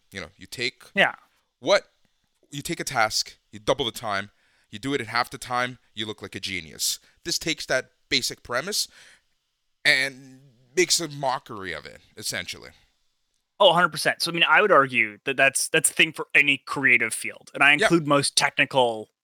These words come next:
Speaker 2: you know, if you're an I T person, if you're an engineer, I include those in creative fields here. Because I do it for writing all the time. I look at
Speaker 1: Yeah.
Speaker 2: any job and I'm like, "I wanna give you double time, because if something goes wrong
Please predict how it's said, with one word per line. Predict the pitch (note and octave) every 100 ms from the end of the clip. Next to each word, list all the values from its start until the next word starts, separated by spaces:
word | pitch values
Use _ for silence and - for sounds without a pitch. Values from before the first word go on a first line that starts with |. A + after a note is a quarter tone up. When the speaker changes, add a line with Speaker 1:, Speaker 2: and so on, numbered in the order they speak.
| _ _ _
Speaker 2:
you | C3+ B2
know, |
if | A2
you're | B2+
an | A#2
I | A2+ A2+
T | - G#3
person, | - F#3 E3+ F#3+ F3+ E3+ _ - _
if | B2
you're | B2+ A2+
an | G#2+
engineer, | G#2+ A#2+ D3 D3 -
I | C3+
include | D3+ F3
those | D#3 C3+
in | C3
creative | C3+ A2+ -
fields | A2+ A2 A2
here. | B2 A#2+ _ _ _ -
Because | D#3
I | E3
do | -
it | E3
for | D#3+
writing | D3+ D3
all | C#3+ B2
the |
time. | A#2+ G3+ B2+ A2
I | D3+
look | F#3+
at | -
Speaker 1:
Yeah. |
Speaker 2:
any | B2+ F3+
job | C3+ B2 G#2+ G#2
and | B2
I'm | A#2 A#2+
like, | B2 A2+ - B2 _
"I | A#2+ D3
wanna | A3 E3
give | E3+
you | E3 C#3 A2+ _
double | - C3 C3
time, | D3+ F#3+ E3+ C#3 B2 A#2+ _ _ _ _
because | - D3
if | B2+
something | - F#3 A3
goes | D#3+ E3 D#3
wrong | A#2+ B2+ D3 A2+ G#2 A3